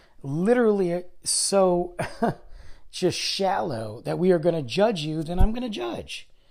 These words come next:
So if Sam Smith's gonna go up there and hump a bunch of people and have devil horns on there, I'm going to criticize you.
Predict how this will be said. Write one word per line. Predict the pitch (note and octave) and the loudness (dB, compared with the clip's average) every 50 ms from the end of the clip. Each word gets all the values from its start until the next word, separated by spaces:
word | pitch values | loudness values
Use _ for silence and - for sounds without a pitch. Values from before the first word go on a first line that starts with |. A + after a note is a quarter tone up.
| - - - - | -20 -20 -20 -14
So | - - G#3 G#3+ | -2 2 4 4
if | F#3+ C#3 | 4 4
Sam | - - A3 B3 C4+ B3+ | 2 2 2 0 0 -4
Smith's | G3 - F#3+ A3+ B3 A#3 - | -6 -2 0 0 0 0 0
gonna | - A3+ G#3 | 0 0 0
go | E3+ C3+ D#3+ D#3+ | 0 0 2 2
up | D#3+ D#3+ D#3+ - | 2 2 0 -2
there | - E3+ E3 E3 F3 F3+ - - - - - - - - | -4 -2 0 0 0 -2 -2 -8 -18 -20 -20 -20 -14 -4
and | - F3+ E3+ D3 | -2 -2 -2 -2
hump | A#2 - - - F#3+ G#3 G3+ - | -4 -8 -2 0 0 0 0 -2
a | G3 | -4
bunch | F3 D#3 E3+ D#3+ - - | 0 0 0 0 0 -6
of | D3+ - | -10 -8
people | - F3 E3+ - - E3 E3 D#3+ D#3+ D#3+ - - - - - - _ | -6 -6 -6 -2 0 0 2 2 0 -2 -4 -10 -20 -20 -20 -20 _
and | - F3 F3 E3+ E3 E3+ E3 D#3 E3+ - | -4 -2 0 2 2 2 0 -2 -4 -6
have | - - D#3 F3+ D#3+ C#3 | -4 0 0 0 0 4
devil | E3 F#3+ G3+ G3+ G#3+ E3 | 4 4 4 4 2 0
horns | C3+ D#3+ E3 D#3+ D#3 D3 C3+ | 2 0 0 0 0 -2 -2
on | D#3 C#3+ D3+ D3+ | 0 0 0 -2
there, | D#3+ D#3+ E3 - - | -2 -4 -4 -6 -6
I'm | - D#3+ E3+ F#3 F#3+ G3 F3 D3+ | -4 -2 -2 0 0 -2 -4 0
going | - F3+ F3 F3+ F3+ F3+ E3 | 0 0 2 2 0 -2 -4
to | - - F3 D#3+ | -4 -6 -8 -8
criticize | - - - F#3 F3 - - - G2+ E2+ D#2 - - | -6 -4 -4 -4 -2 -2 -4 -6 -6 -8 -8 -10 -12
you. | - C2 | -14 -16